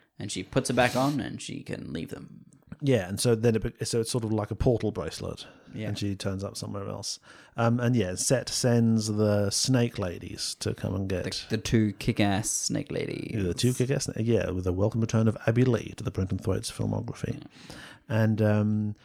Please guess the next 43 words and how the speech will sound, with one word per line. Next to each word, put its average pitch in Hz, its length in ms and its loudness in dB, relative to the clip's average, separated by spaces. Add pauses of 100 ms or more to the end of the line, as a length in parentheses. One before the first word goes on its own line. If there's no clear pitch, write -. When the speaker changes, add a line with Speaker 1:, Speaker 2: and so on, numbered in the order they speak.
(220)
Speaker 2:
and 123 180 0
so 123 240 8
we're 135 80 6
not 254 60 6
really 349 120 4
sure 127 140 4
why 117 240 4
they're 95 160 2
there, 95 240 2
but - 140 -4
Horace 123 400 4
and 107 100 0
Beck 110 180 2
are 110 40 -4
just 104 100 -6
sort 107 100 0
of 101 60 0
hanging 107 340 0
out 104 320 2
at - 120 -6
this - 300 -4 (280)
<laughs> - 240 -8
other 117 320 6
temp 107 440 -2
ruin. 104 460 2 (640)
Speaker 1:
Yeah. 123 340 8
Speaker 2:
And, 110 260 6
um, 107 520 6
and 117 100 0
then 113 140 6
the 110 80 4
snake 123 420 2
people 101 280 -2
turn 98 240 -6
up. - 240 -8 (640)
Um, 101 480 2
Speaker 1:
We 101 80 -2
get 110 160 -4
a 104 60 -4
big 107 240 -6
snake 104 320 -4
people 110 240 -4
fight. 110 580 -6